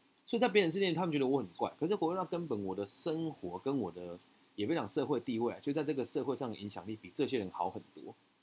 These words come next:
那这个不是我们高傲，而是它是相对的结果论。因此，在我的世界里面，我会去，去信奉他的想法，而且再来是，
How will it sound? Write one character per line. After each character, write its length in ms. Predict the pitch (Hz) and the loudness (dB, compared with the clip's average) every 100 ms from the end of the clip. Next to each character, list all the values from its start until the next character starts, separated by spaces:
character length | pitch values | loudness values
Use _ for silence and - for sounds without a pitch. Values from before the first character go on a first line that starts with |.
| _ _ _ | _ _ _
那 100 | 175 | -2
这 100 | 185 | 4
个 100 | 170 | 6
不 140 | 120 127 | 6 6
是 260 | 170 147 | 8 8
我 140 | 110 92 | 6 2
们 180 | 95 104 | -2 0
高 140 | 139 | 4
傲， 260 | 120 131 92 | 4 4 0
而 60 | 107 | 0
是 120 | 156 | 0
它 140 | 151 | 0
是 160 | 160 160 - - - | -2 -2 -6 -20 -10
相 240 | - 170 165 | -2 0 0
对 140 | 180 | 0
的 100 | 107 | 0
结 200 | - 95 | -2 -4
果 120 | 98 95 | -4 -6
论。 100 | 98 - _ - | -8 -10 _ -2
因 120 | 208 | 0
此， 60 | |
在 140 | 139 185 | 2 2
我 120 | 113 | 0
的 60 | 107 | 0
世 140 | 156 | 0
界 140 | 151 | 0
里 100 | 120 | -2
面， 280 | 85 117 104 - _ _ _ _ _ - | 0 0 0 -2 _ _ _ _ _ -4
我 120 | 113 | -2
会 220 | - 165 | 4 2
去， 240 | 143 - 151 | 2 0 0
去 120 | 151 | 2
信 240 | - 139 | 2 0
奉 180 | 127 117 | 0 0
他 140 | 107 | 0
的 460 | 107 98 92 85 87 | 0 0 0 -4 -8
想 260 | - 95 104 | -4 0 0
法， 240 | 85 - - | 0 -4 -2
而 100 | 117 | 0
且 120 | 113 | 2
再 140 | 120 | 2
来 160 | 110 95 | 2 2
是， 260 | - 117 | 0 0